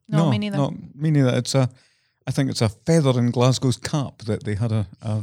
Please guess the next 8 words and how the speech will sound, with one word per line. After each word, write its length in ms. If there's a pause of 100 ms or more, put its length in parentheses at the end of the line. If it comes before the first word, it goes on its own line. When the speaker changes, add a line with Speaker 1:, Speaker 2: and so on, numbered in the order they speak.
Speaker 2:
rent 240
capping 400
act. 320 (460)
So 460 (1000)
this 220
is 120
quite 280
an, 260